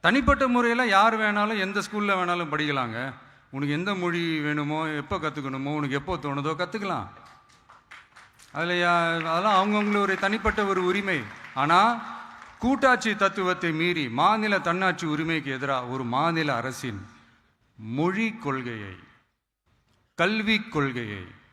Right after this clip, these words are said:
கேள்விக்குறியாக்கி வேறு ஒரு மொழியை வலுக்கட்டாயமாக திணிச்சா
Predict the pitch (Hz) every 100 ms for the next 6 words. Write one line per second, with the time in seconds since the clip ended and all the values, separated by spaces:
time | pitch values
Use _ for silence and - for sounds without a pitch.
0 | _ _ _ _ _ _ 165 185 190 180
1 | 175 180 135 120 107 104 104 104 101 _
2 | _ _ _ _ - 110 135 165 175 165
3 | 165 147 131 120 110 113 117 110 98 -
4 | - _ _ _ - 113 131 170 180 -
5 | 160 143 147 139 131 123 120 120 117 117
6 | 117 - 110